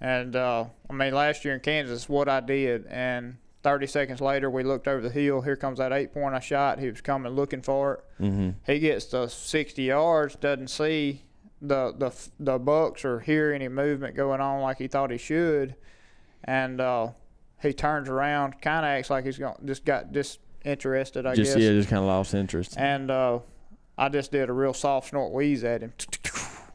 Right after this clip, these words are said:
Speaker 1: You know?
Speaker 2: Yeah.
Speaker 1: And, uh, immediately he jerked his head up. He's like, "That buck's standing right there
Speaker 2: Yeah.
Speaker 1: somewhere.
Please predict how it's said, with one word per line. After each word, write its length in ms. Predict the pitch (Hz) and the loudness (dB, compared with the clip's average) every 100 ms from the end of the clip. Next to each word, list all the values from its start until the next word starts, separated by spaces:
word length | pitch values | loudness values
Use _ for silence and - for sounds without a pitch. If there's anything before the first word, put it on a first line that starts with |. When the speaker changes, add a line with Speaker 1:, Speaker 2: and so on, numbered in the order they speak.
| - - - | -20 -20 -12
Speaker 1:
You 60 | |
know? 180 | - 127 | -2 0
Speaker 2:
Yeah. 140 | 90 101 - - - | 0 -2 -8 -20 -10
Speaker 1:
And, 320 | - 127 127 | -6 -4 0
uh, 180 | 123 107 | 0 0
immediately 440 | 117 147 151 131 135 | 0 0 2 0 -2
he 40 | |
jerked 240 | 117 135 - | 0 -2 -4
his 100 | 123 | -4
head 240 | 135 135 | -2 0
up. 180 | 127 127 | 0 -2
He's 120 | 131 | -2
like, 160 | 123 120 | -2 0
"That 200 | 139 - | 0 2
buck's 280 | 143 - - | 0 0 -4
standing 360 | 143 135 120 | -6 -6 -6
right 260 | 120 127 - | -4 -4 -2
there 240 | 123 113 110 | -4 -2 0
Speaker 2:
Yeah. 80 | 90 | 2
Speaker 1:
somewhere. 440 | 90 113 110 | 2 0 -6